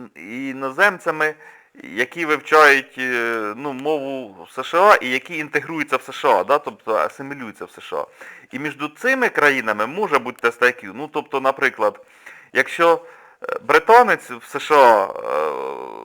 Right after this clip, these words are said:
буде там здавати цей тест, у нього буде вищий тест, тому що він носій англійської мови, і йому простіше в контекст С Ш А вста-, ну, вставитись.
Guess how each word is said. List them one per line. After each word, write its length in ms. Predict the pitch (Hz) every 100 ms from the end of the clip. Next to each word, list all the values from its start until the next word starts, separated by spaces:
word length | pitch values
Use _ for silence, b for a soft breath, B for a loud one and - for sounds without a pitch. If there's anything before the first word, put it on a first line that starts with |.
| - 50 53
буде 280 | 104 113 113
там 280 | 98 117 101
здавати 400 | 113 113 107 113
цей 160 | 113
тест, 280 | 110 101 -
у 40 | 127
нього 180 | 185
буде 200 | 185 185
вищий 360 | 180 190 - 135
тест, 300 | - 113 -
тому 180 | 127 160
що 160 | -
він 160 | 147 151
носій 260 | 147 - 143
англійської 500 | 139 143 - 151 156
мови, 440 | 214 220 170 151 - b b _ _ _ _ _ _ _ - _ -
і 220 | 147 151
йому 320 | 156 165 202
простіше 640 | 208 180 175 - 208 - 165
в 80 | -
контекст 460 | 160 160 160 -
С 60 | 156
Ш 160 | -
А 240 | 170 147 117
вста-, 1500 | 107 110 101 101 95 98 _ - - _ _ 131 95 110 104
ну, 280 | 120 120 92 87 _
вставитись. 500 | - 120 98 101